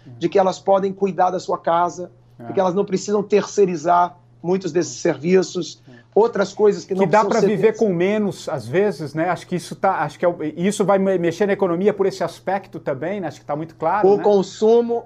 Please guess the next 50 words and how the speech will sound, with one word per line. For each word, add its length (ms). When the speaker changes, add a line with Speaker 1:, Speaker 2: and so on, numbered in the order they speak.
Speaker 2:
eu 100
Speaker 1:
É. 60
Speaker 2:
acho 180
que 40
o 60
consumo 400
vai 160
cair. 520
A, 100
a, 340
a, 60
as 120
viagens 720
que 80
a 60
gente 260
tinha 260
Speaker 1:
É. 20
Speaker 2:
como 480
um 160
sonho 680
de 100
Speaker 1:
É. 40
Speaker 2:
consumo, 800
de 100
Speaker 1:
É. 40
Speaker 2:
escape, 840
e 60
viagem 460
é 40
sempre 140
Speaker 1:
É. 80
Speaker 2:
uma 60
coisa 160
assim, 100
"Ah, 260
fui 260
para 200
um 40
lugar", 380
o 40
brasileiro 500
sempre 160
pensa 120
assim, 100
"Eu 100
vou 280
para 380
o 80
paraíso, 600